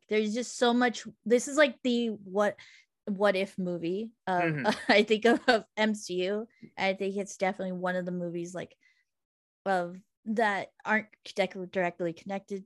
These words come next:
Speaker 1: or that have kind of, like, had their own, like, impression on the
Speaker 2: Mm-hmm.
Speaker 1: M C U without having a direct impression. Like,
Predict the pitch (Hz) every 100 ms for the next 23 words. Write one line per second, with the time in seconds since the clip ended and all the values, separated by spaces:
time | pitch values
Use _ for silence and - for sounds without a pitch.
0 | - 208 180 180 185 - _ - 190 170
1 | _ _ - 302 269 208 - 214 208 196
2 | 190 _ _ _ 202 196 202 202 202 185
3 | 170 _ - 202 190 - 175 175 185 175
4 | 175 175 175 170 180 165 127 208 254 196
5 | 170 170 156 175 180 175 170 151 151 165
6 | 165 165 151 - 196 - 175 156 160 -